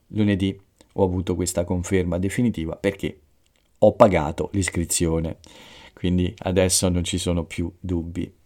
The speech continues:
Quindi adesso non resta che prepararsi e non resta che, eh, sperare che il mio tendine di Achille non faccia i capricci e mi lasci in pace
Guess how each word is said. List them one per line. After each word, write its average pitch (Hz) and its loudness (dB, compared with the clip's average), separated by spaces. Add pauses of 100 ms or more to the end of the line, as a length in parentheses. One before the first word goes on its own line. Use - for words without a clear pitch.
(960)
Quindi 127 6
adesso 131 10
non 113 6
resta 95 0 (220)
che 90 -2 (600)
prepararsi 101 2 (480)
e 90 0
non 98 4
resta 92 2
che, 87 -4 (580)
eh, 80 -8
sperare 113 8
che 90 0
il 101 4
mio 117 6
tendine 117 8
di 104 4
Achille 95 2 (480)
non 104 6
faccia 95 6
i 98 4
capricci 90 0 (120)
e 98 -6
mi 95 0
lasci 87 -2
in 90 2
pace 87 -4